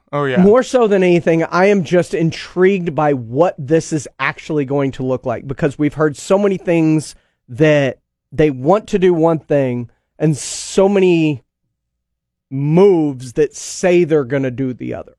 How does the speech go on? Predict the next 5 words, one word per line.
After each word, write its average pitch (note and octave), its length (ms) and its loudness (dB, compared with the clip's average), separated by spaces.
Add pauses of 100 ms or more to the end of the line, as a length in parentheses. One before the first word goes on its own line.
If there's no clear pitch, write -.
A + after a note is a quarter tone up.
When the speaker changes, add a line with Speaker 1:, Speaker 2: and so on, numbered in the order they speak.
(100)
Speaker 1:
Mm-hmm. A#2+ 300 -16 (640)
Speaker 2:
And D3+ 800 0 (760)
I E3 120 2
wanna D#3+ 440 2
see D3+ 560 0